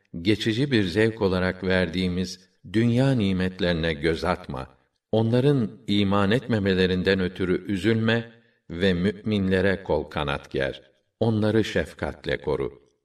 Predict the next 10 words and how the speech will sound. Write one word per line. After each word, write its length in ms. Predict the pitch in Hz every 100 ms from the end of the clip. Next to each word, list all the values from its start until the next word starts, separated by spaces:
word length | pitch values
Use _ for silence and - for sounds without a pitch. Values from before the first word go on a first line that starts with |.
| -
ve 400 | 78 98 82 85
de 180 | 98 98
ki, 460 | 82 73 73 _ -
"Sizleri 600 | - 110 87 101 110 113
bekleyen 500 | 101 101 101 92 92
felakete 720 | 98 87 87 85 90 101 90
karşı 640 | 95 95 - 104 98 98 - _
sizi 680 | - 113 98 104 104 107 107
açıkça 480 | 110 - 139 - 87
uyarıyorum." 800 | 78 80 73 73 65 64 65